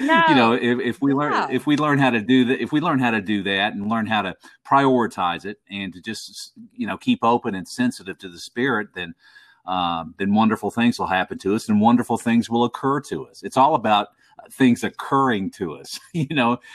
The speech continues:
Speaker 2: and, and when, when
Speaker 1: Exactly.
Speaker 2: certain, yeah, when the Lord, you know, when the Lord drops an occurrence to your thinking, you know, it's,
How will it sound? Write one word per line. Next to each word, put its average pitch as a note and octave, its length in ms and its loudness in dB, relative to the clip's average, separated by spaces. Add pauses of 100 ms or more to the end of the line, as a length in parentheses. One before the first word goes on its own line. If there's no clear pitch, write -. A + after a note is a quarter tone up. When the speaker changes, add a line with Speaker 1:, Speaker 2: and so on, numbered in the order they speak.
(160)
Speaker 2:
and, G#2 300 -2
and G2+ 120 -4
when, G2+ 100 -2
when G2 100 -4
Speaker 1:
Exactly. G#2 320 -4
Speaker 2:
certain, C3 480 -4 (360)
yeah, A#2+ 320 4
when A#2+ 200 4
the B2 60 6
Lord, G#3+ 280 4
you E3 220 -2
know, C#3+ 80 2
when B2 120 4
the B2+ 80 2
Lord F3 220 0
drops C3 320 2
an G#2+ 60 -2
occurrence B2+ 720 -2
to - 140 -2
your G2 180 -4
thinking, G#2 500 -2
you A2 100 -4
know, G#2 160 -2
it's, - 200 -8